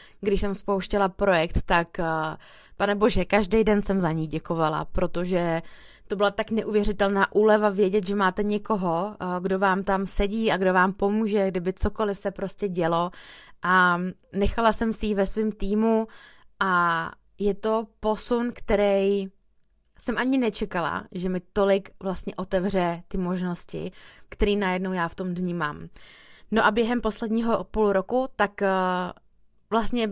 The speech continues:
z toho, kdy já jsem byla sama, tak jsme najednou tři a mám teda slečnu na web a podobný technikálie a pak mám, a, jednu slečnu, která mi pomáhá,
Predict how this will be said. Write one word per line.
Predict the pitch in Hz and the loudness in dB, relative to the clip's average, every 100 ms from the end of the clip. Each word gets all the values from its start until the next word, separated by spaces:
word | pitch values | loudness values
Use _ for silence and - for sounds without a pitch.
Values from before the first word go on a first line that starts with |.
| 180 | -6
z | - | -2
toho, | 226 220 220 | 0 4 4
kdy | 208 214 | 4 6
já | 180 190 | 6 4
jsem | 220 | 2
byla | 208 175 | 0 0
sama, | 165 - 220 254 349 _ _ - _ _ - _ _ _ - - - - - | -2 -2 2 2 0 _ _ -20 _ _ -20 _ _ _ -20 -20 -20 -20 -4
tak | 202 190 | -2 0
jsme | 233 | 0
najednou | 214 196 202 196 185 147 - - | 2 2 2 0 -4 -6 -10 0
tři | - 233 240 254 - - - - | 4 6 4 2 -6 -20 -20 -6
a | 202 196 196 185 180 - | 0 2 2 2 -2 -4
mám | 208 202 | -2 -2
teda | 196 190 196 | 0 0 0
slečnu | - 208 - - 196 180 | 0 0 0 -2 -2 -2
na | 185 185 170 160 | 0 0 0 0
web | 185 214 - | 2 2 2
a | - | -6
podobný | - 196 196 185 170 | -2 -2 0 -2 -2
technikálie | 190 - 233 233 214 202 190 170 - - - - | 0 0 0 4 4 4 2 0 -6 -18 -20 -8
a | - | -6
pak | 202 196 196 | -2 -2 -2
mám, | 202 175 180 180 - | -2 -2 -2 -4 -4
a, | 165 165 147 | -4 -2 -4
jednu | - 190 180 190 | 0 -2 0 -4
slečnu, | - 202 175 - 185 | -2 -2 -2 -2 -6
která | - 196 180 | -2 -2 0
mi | 190 | -2
pomáhá, | 180 175 175 165 170 170 170 165 | -4 -4 -4 -4 -2 -2 -2 -2